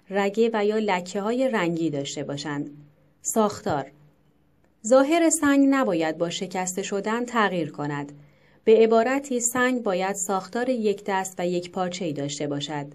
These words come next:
ساختار سنگ ساختمانی باید فاقد هر گونه حفره، ترک خوردگی و یا مواد شل و نرم باشد. چینه بندی سنگ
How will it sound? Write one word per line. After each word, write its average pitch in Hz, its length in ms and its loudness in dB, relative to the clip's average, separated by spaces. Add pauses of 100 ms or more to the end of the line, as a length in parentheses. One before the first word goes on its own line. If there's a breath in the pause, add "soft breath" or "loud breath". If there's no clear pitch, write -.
(600 soft breath)
ساختار 302 600 2
سنگ 269 400 2
ساختمانی 180 720 -2
باید 185 340 -2
فاقد 214 420 -2
هر 240 340 -4
گونه 175 360 -4
حفره، 202 580 -2 (400 loud breath)
ترک 180 340 -2
خوردگی 175 640 -2
و 190 140 0
یا 208 160 2
مواد 226 520 0
شل 202 400 -2
و 170 120 -2
نرم 160 340 0
باشد. 143 380 -4 (640 soft breath)
چینه 240 320 0
بندی 240 460 0
سنگ 247 400 -2